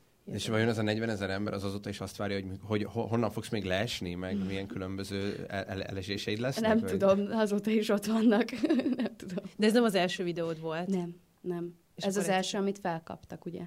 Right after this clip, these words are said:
Speaker 3: Mhm. De
Speaker 2: Mármint
Speaker 3: érdekes.
Speaker 2: nagyon.
Speaker 1: Viszont, ö, mi lenne, ha belenéznénk?
Speaker 3: Még a
Speaker 1: Megné-
Speaker 3: Patrikot is megkérdezem ugyanerről.
Speaker 1: Jó, bocsánat,
Speaker 3: Engem
Speaker 1: bocsánat.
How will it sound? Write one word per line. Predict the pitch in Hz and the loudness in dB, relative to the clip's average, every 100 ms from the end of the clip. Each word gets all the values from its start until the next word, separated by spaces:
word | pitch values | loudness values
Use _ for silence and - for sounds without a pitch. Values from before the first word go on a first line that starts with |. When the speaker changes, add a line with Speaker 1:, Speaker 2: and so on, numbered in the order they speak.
| - | -12
Speaker 3:
Mhm. | - 147 175 180 _ _ _ _ _ _ _ | -14 -12 -12 -14 _ _ _ _ _ _ _
De | 175 | -2
Speaker 2:
Mármint | 180 170 | 0 2
Speaker 3:
érdekes. | 170 160 | 2 0
Speaker 2:
nagyon. | 151 165 - _ _ | -2 -8 -18 _ _
Speaker 1:
Viszont, | 113 - 107 | -8 0 8
ö, | 247 113 110 110 | 8 8 4 2
mi | 160 | 2
lenne, | 147 | 2
ha | 107 | 0
belenéznénk? | 104 101 98 95 101 | 0 -2 -4 -2 2
Speaker 3:
Még | 277 | 2
a | 262 | 4
Speaker 1:
Megné- | 123 311 | 4 4
Speaker 3:
Patrikot | - 220 208 | 4 -2 -4
is | 208 | -6
megkérdezem | 233 220 214 214 | -6 -6 -4 -4
ugyanerről. | 214 185 - | -4 0 2
Speaker 1:
Jó, | |
bocsánat, | 135 175 147 240 | 2 4 4 6
Speaker 3:
Engem | 269 | 6
Speaker 1:
bocsánat. | 311 175 | 6 6